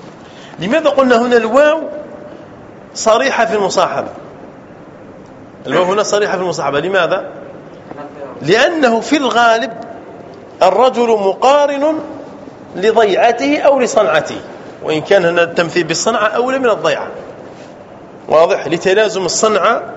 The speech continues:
لمقارنة الصنعة، الصنعة للم-، للرجل أكثر من مقارنة الضيعة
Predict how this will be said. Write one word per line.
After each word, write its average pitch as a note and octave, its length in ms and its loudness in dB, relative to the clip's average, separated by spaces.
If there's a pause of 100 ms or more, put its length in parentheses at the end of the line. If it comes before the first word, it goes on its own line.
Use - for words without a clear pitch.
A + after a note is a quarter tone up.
(440)
لمقارنة F3+ 640 0
الصنعة، E3+ 680 0
الصنعة D3 500 0
للم-، D#3+ 400 -2
للرجل A#3 540 2 (500)
أكثر B3 360 4
من G#3 160 2
مقارنة G3+ 680 2
الضيعة A3+ 540 0